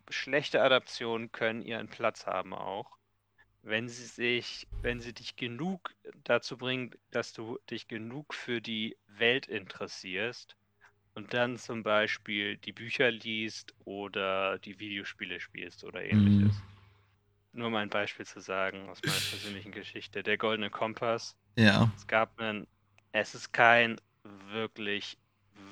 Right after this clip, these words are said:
Speaker 1: wirklich furchtbarer Film. Es ist kein guter Film. Es ist einfach ein Film
Speaker 2: Mhm.
Speaker 1: vom Goldenen Kompass mit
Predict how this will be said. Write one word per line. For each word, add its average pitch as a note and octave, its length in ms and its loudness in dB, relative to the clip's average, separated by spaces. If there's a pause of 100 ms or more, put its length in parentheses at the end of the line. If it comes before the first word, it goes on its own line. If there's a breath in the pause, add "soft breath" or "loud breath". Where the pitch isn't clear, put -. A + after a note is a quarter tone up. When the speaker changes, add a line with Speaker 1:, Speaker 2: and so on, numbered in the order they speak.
Speaker 1:
wirklich A2+ 360 -4
furchtbarer G2+ 560 -4
Film. G2+ 320 -6
Es F#2+ 140 -10
ist C#3 120 -10
kein C#3+ 180 4
guter B2 320 -2
Film. F#2 320 -8
Es F#2 180 -14
ist G#2 60 -10
einfach G2 420 -6 (140)
ein F#2+ 200 -8
Film F2+ 480 -10 (280)
Speaker 2:
Mhm. A2 340 8
Speaker 1:
vom G2+ 240 -8
Goldenen G#2 340 -4
Kompass G2 640 -6
mit F#2+ 260 -8